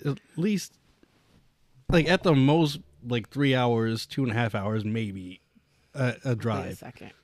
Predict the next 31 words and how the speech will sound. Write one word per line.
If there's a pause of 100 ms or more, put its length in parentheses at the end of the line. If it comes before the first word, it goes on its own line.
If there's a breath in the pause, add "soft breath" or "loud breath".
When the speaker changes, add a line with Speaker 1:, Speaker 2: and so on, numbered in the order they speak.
(1160 soft breath)
Speaker 1:
I
swear,
like,
I've
driven (280)
to
West (160)
Virginia.
Yes,
I've
driven
to
Speaker 2:
Where's
Speaker 1:
West
Virginia.
Speaker 2:
the,
is,
what
is,
is
it (180)
Point
Pleasant, (160)
West
Virginia?
Speaker 1:
Yeah, (100)
or
Point
Place.
I
forget.